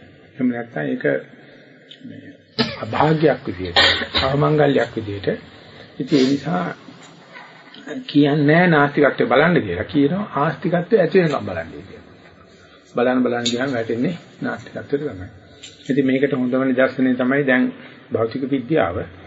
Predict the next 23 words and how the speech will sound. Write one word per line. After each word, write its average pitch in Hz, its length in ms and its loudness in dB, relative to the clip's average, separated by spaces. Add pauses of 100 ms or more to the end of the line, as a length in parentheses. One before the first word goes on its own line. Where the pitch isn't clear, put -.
(420)
භෞතික 117 360 -6
විද්‍යාව 127 280 2
පටන් 117 320 -4
අරගත්තේ 131 420 0
ලෝකේ 123 380 0
යමක් 120 240 -4 (100)
ඇති 156 300 -2
කියන 110 320 0 (560)
මේ 107 480 -10 (320)
භෞතිකත්වයේ 135 760 0
මත. 120 200 2 (420)
ඉතින් 127 240 -2
මේ 123 100 0
භෞතිකත්වයේ 120 800 -2 (600)
දිග 117 260 -2
පළල 123 320 2
උස 120 220 0
කියලා 123 260 -2
විමානත් 117 540 -4
හදාගත්තා. 131 680 0 (640)
ඊට 120 180 0
පස්සේ 127 300 -2
ඒක 117 160 -4